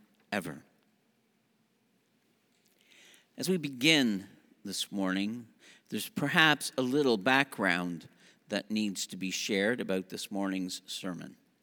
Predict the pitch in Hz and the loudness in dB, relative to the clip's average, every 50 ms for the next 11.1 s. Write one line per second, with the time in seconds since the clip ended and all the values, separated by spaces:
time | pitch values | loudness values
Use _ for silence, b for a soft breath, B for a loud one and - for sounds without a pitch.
0 | _ _ _ _ _ _ _ _ _ - - b b b b b b b b - | _ _ _ _ _ _ _ _ _ -12 -12 b b b b b b b b -4
1 | - - 220 175 - - - - - - - - _ _ _ _ _ _ _ - | 2 6 6 6 6 4 0 -4 -8 -10 -14 -20 _ _ _ _ _ _ _ -16
2 | - - 120 131 147 156 175 214 - - - - - - - _ _ _ - 123 | -10 -2 2 4 4 6 4 4 2 -2 -4 -6 -8 -10 -14 _ _ _ -6 -2
3 | 160 185 185 175 143 120 113 110 120 135 143 151 135 - - - 147 - - - | 0 2 2 2 2 2 2 2 4 4 4 4 2 0 -2 -6 -4 -4 -4 -2
4 | - 127 110 98 - - 85 85 92 - _ _ B B B B B B B - | 0 0 0 0 -4 -8 -10 -12 -12 -14 _ _ B B B B B B B -2
5 | 120 131 131 120 - 147 156 165 175 170 165 160 - - - - 156 156 151 160 | 0 0 0 0 2 2 4 4 4 4 0 -4 -12 -10 -4 0 2 4 4 2
6 | 156 139 - 156 139 139 139 139 139 131 - - - 110 120 127 127 127 131 131 | 2 -2 -4 -2 2 2 4 4 4 2 -2 -6 -6 -2 0 2 2 2 2 2
7 | 123 123 120 - - - 110 - - - 131 127 120 101 85 - - _ _ _ | 0 0 -2 -4 -6 -8 -8 -8 -6 -2 0 2 2 0 0 -4 -8 _ _ _
8 | _ _ _ _ _ _ _ _ _ _ _ _ _ _ _ _ _ _ _ _ | _ _ _ _ _ _ _ _ _ _ _ _ _ _ _ _ _ _ _ _
9 | B B B B B B B B B B - - 110 123 131 113 - - - 117 | B B B B B B B B B B -6 0 2 2 2 2 0 -4 -10 -2
10 | 107 127 151 160 156 135 123 110 110 - - b b b b b b b - - | 2 4 6 6 6 4 4 0 -4 -6 -10 b b b b b b b -2 0
11 | 139 127 | 0 0